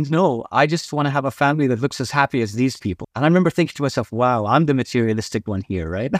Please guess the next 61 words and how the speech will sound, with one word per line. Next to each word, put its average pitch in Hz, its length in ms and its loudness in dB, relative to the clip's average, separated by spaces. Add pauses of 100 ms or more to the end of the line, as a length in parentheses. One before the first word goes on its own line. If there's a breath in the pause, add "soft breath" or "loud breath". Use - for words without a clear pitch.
<laughs> 233 140 0
I'm 233 260 2
trying 185 200 4
to 156 40 0
inspire 160 420 2
them, 160 300 2
and 139 140 -2
then 143 240 0 (320)
they're 160 180 4
the 180 120 2
ones 160 220 2
who 165 60 2
are 156 60 2
coming 151 360 2
up 151 120 2
with 135 140 -2
these 127 220 -2
really 143 180 0
moving 131 320 -2
things. 160 340 -2 (200)
The 135 80 2
second 202 320 2
photo 143 640 0
was 147 180 2
also 190 320 2
another 127 220 2
stock 110 280 0
photograph, 104 540 -2 (100)
and 127 400 2
it 143 140 -2
was 127 220 0
one 143 140 4
of 139 80 2
those 131 200 2
photographs 123 460 0
of, 107 100 -2
like, 113 160 2
a 110 60 -2
parchment. 98 580 -2
And 104 100 -2
he 101 40 -4
said - 160 -2
to - 80 -2
me, 117 80 2
"That's 123 300 0
the 120 100 0
degree 117 340 2
that 107 160 0
I 104 60 0
hope 117 200 0
to 113 80 -2
have 143 200 2
one 101 120 2
day," 87 220 -4
because 135 300 0 (240)
I 151 120 4
don't 160 180 2
hire 135 300 2
based 117 360 0
on 120 160 2
education 110 760 -2